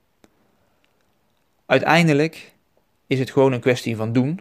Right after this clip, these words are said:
en een confrontatie met jezelf aangaan. Wil je daar nu hulp bij hebben? Of heb je nog vragen? Neem dan gerust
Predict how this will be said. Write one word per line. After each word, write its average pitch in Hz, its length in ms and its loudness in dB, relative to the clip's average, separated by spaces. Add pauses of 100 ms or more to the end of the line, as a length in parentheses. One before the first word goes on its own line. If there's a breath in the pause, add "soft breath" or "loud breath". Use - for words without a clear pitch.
(420)
en 127 120 -10
een 120 80 -6
confrontatie 117 920 -4
met 95 160 -14
jezelf 104 380 0
aangaan. 104 480 -12 (2250)
Wil 131 220 2
je 160 120 6
daar 127 160 4
nu 110 140 -4
hulp 147 200 4
bij 165 120 2
hebben? 170 380 -2 (960)
Of - 120 -10
heb 131 180 -4
je 127 60 -6
nog 107 160 -10
vragen? 143 540 -2 (1120)
Neem 123 180 -6
dan 127 180 2
gerust 131 540 -2